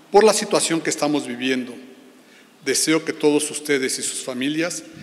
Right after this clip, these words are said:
se encuentren bien de salud y cuidándose. No podemos dejar de reconocer en este momento a todo el personal de la universidad que ha trabajado intensamente para migrar todo nuestro sistema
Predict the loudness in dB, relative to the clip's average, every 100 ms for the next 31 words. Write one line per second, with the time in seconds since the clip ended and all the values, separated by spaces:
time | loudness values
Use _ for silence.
0 | -14 -2 -2 0 -2 0 0 0 0 -2
1 | -2 -2 -2 -8 -16 -14 -8 -4 -4 -4
2 | -10 -12 -14 -20 -20 -20 -20 -20 -20 -20
3 | -20 -10 -2 0 4 4 4 0 0 0
4 | 2 0 0 -4 -4 0 0 2 0 0
5 | -2 0 0 -2 -6 -8 -14 -20 -20 -4
6 | -2 4 6 6 6 0 2 2 4 4
7 | 2 2 -2 -2 -2 0 -2 -4 -16 -20
8 | -20 -12 0 2 4 2 0 2 2 2
9 | -2 -2 -4 -4 -4 -4 -6 -6 -10 -10
10 | -20 -20 -14 -4 0 0 0 0 0 -2
11 | -4 -4 -2 -2 -4 -10 -12 -12 -6 -6
12 | -6 -8